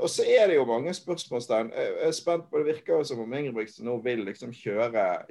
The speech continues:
kjøre sånn klassisk fire tre tre. Har vi spillere til det? Får vi det beste ut av de beste spillerne med den måten å spille på?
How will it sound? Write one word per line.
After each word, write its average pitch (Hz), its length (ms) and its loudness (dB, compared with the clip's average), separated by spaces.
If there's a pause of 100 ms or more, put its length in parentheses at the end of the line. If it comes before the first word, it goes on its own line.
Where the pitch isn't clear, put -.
kjøre 110 400 -2
sånn 113 160 -12
klassisk - 680 -12
fire 113 260 -8
tre - 240 -10
tre. 147 220 -2 (680)
Har 156 220 4
vi 180 100 -2
spillere 131 680 -2
til - 100 -4
det? 143 220 2 (580)
Får 139 160 2
vi 123 120 2
det 113 120 0
beste 127 400 -6
ut 131 200 -8
av 123 80 -4
de 113 120 -2
beste 113 360 -8
spillerne 120 600 -2 (560)
med 135 280 0
den 120 120 -2
måten 110 320 -4
å 123 40 -12
spille 117 320 -6
på? 151 180 -2